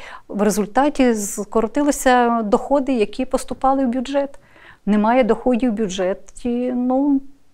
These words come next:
немає подальшому фінансування, інвестування і так далі.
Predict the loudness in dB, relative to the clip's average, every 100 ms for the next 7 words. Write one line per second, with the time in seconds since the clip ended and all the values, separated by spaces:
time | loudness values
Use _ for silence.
0 | _ -4 0 2 2 2 2 0 2 0
1 | -2 -6 -4 -6 -6 -6 -4 -4 -4 -4
2 | -6 -8 -8 -6 -6 -6 -8 -10 -12 -12
3 | -12 -12